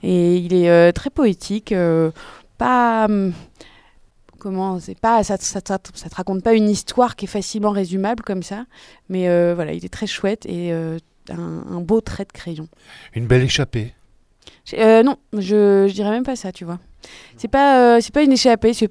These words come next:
Speaker 1: c'est pas un film qui te fait spécialement t'évader, euh, non, non, on,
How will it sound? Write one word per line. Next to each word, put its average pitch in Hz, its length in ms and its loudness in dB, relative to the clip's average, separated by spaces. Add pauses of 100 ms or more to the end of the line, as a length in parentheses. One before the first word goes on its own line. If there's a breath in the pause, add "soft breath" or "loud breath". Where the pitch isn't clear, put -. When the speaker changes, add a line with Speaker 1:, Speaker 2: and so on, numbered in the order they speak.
Speaker 1:
c'est 208 100 -6
pas 285 120 0
un 285 60 2
film 262 280 0
qui 208 120 -8
te - 60 -16
fait 196 100 -6
spécialement 208 560 -2
t'évader, 190 720 2
euh, 175 220 4
non, 190 180 2
non, 196 280 0
on, 175 180 0